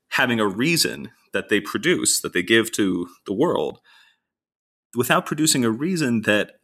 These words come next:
a majority of the justices have actually endorsed. In fact, at times we see the court produce a judgment where a majority of the justices categorically reject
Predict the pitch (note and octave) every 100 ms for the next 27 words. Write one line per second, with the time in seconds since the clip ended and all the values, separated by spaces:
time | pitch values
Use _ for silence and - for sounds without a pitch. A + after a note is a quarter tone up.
0 | - A#2 G#2 C3 D3+ A#2+ G2+ G2+ F#2+ -
1 | G#2+ - F#2+ - E2 E2 - G#2 G2 A#2+
2 | D#3 D4 - - - - _ _ A#2+ A2
3 | F#3 G3 - - G#2+ G2+ - G#2 - -
4 | G#2+ G#2 G2+ G2+ G2+ - A2 - - F#2+
5 | F#2 - F2 F2 G#2 A2+ - _ _ _
6 | _ - G2+ G2 F#2 G2 A2+ - F#2+ F2
7 | F#2 E2+ - - G#2+ G2+ - _ _ _
8 | _ _ _ - A2+ C3 A#2+ A#2+ A#2+ A#2+
9 | G#2+ G#2+ C3 B2+ - -